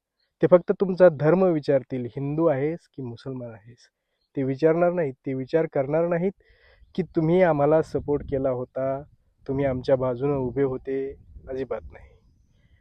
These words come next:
ही वेळ तुमच्यावर सुद्धा येऊ शकते, त्यामुळे आत्ता जागे व्हा मित्रांनो, आणि हिंदू म्हणून एक होण्याची वेळ आली आहे. या देशाला हिंदुत्वाची गरज आहे. जर मित्रांनो तुम्हाला हे माझं मत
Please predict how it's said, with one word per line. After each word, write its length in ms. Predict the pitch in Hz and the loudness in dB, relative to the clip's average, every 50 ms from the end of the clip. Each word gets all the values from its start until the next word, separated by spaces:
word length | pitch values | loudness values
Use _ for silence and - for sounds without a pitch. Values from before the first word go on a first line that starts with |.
| _ _ _ _ _ | _ _ _ _ _
ही 400 | - - - 151 165 180 185 180 | -16 -8 -4 -2 -2 -2 -2 -4
वेळ 340 | 147 135 139 143 147 156 160 | -2 0 2 2 4 2 2
तुमच्यावर 640 | - - 135 131 131 - - 143 143 139 143 139 | 0 -4 -8 -8 -8 -6 -6 -4 -4 -4 -4 -6
सुद्धा 380 | - - - 123 117 131 151 156 | -8 -12 -14 -14 -8 -2 0 0
येऊ 220 | 160 151 143 139 | 0 0 -2 -4
शकते, 400 | 135 - 131 - _ - 147 151 | -6 -10 -12 -12 _ -8 -8 -6
त्यामुळे 360 | - - 143 131 131 135 139 | -4 -4 -4 -4 -4 -4 -4
आत्ता 400 | 135 131 120 - _ - 143 139 | -4 -6 -6 -10 _ -4 -4 -4
जागे 480 | 131 123 - - 131 123 127 131 147 147 | -4 -6 -8 -8 -6 -6 -4 -2 -2 0
व्हा 140 | 143 151 151 | 0 0 -2
मित्रांनो, 540 | 151 143 - - 151 147 156 160 170 180 185 - _ _ _ _ _ _ _ _ - | -2 -4 -6 -8 -8 -6 -4 -4 -4 -4 -4 -8 _ _ _ _ _ _ _ _ -10
आणि 120 | 135 131 123 | -8 -8 -6
हिंदू 360 | 123 139 143 147 156 175 196 | -4 -4 -2 0 2 2 2
म्हणून 260 | 190 170 170 175 180 | 2 2 0 0 0
एक 300 | 160 135 143 151 151 - - | -2 -2 -2 -4 -4 -4 -6
होण्याची 360 | 151 139 143 139 139 - 143 | -6 -4 -4 -6 -6 -8 -10
वेळ 300 | 127 120 131 135 147 151 | -8 -4 0 2 2 2
आली 240 | 143 135 127 131 131 | 2 0 -2 -4 -6
आहे. 300 | 127 120 127 135 143 156 - _ _ _ _ _ _ _ _ - | -8 -8 -8 -10 -10 -12 -16 _ _ _ _ _ _ _ _ -6
या 120 | 139 131 | -6 -4
देशाला 640 | 120 117 127 127 - - 143 139 139 135 131 131 139 147 - _ _ - | -4 -4 -6 -6 -6 -4 -4 -4 -4 -4 -6 -6 -8 -10 -14 _ _ -18
हिंदुत्वाची 920 | 123 120 123 127 127 127 131 143 143 - - 127 123 120 - - 135 143 143 135 - - | -14 -10 -8 -8 -8 -6 -6 -8 -10 -8 -8 -8 -8 -8 -10 -12 -12 -12 -12 -12 -8 -2
गरज 280 | 139 147 160 135 110 110 | 2 2 2 2 2 -4
आहे. 200 | 104 - - - _ _ _ _ _ _ _ _ _ _ _ _ _ _ _ _ _ _ 139 | -12 -16 -20 -20 _ _ _ _ _ _ _ _ _ _ _ _ _ _ _ _ _ _ -4
जर 80 | 139 | -2
मित्रांनो 480 | 131 143 151 147 170 180 180 170 160 156 | -2 -2 0 2 2 2 2 2 0 -2
तुम्हाला 400 | 147 - 160 147 147 147 160 165 | -4 -4 -4 -2 -2 0 0 -2
हे 280 | 160 - - 147 156 156 | -2 -2 -4 -4 -4 -4
माझं 340 | 147 139 131 123 127 139 | -6 -6 -8 -8 -8 -8
मत 440 | 135 127 127 127 143 156 160 - _ | -8 -8 -6 -4 -2 -2 -4 -4 _